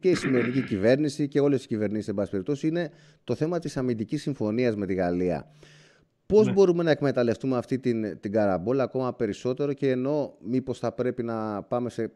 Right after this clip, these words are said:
Speaker 1: κάποια πράγματα που κι εσείς θα έχετε πει, ε, αγκυροβόλια στους Γάλλους, διευκολύνσεις στους Γάλλους, επέκταση αυτού του, αυτής της συμφωνίας και στην Κύπρο;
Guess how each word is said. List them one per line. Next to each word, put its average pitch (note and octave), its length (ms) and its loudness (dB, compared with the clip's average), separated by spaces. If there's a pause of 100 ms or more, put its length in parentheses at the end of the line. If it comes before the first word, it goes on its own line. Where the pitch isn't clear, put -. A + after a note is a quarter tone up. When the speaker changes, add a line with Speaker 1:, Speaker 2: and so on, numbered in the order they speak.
Speaker 1:
κάποια B2 260 -2
πράγματα A#2+ 340 -2
που - 80 -20
κι - 80 -8
εσείς B2+ 200 -4
θα - 80 -2
έχετε A2+ 260 -2
πει, A#2 340 0 (480)
ε, A#2+ 420 0
αγκυροβόλια A#2+ 880 2
στους G2+ 160 -10
Γάλλους, A#2+ 460 0
διευκολύνσεις A#2+ 600 0
στους B2 180 -6
Γάλλους, A#2 560 0
επέκταση C#3 720 0
αυτού B2+ 200 -6
του, B2+ 280 -4 (160)
αυτής - 300 -10
της - 120 -14
συμφωνίας A#2+ 640 -4 (100)
και C#3+ 120 -2
στην A2 220 -6
Κύπρο; A#2 480 0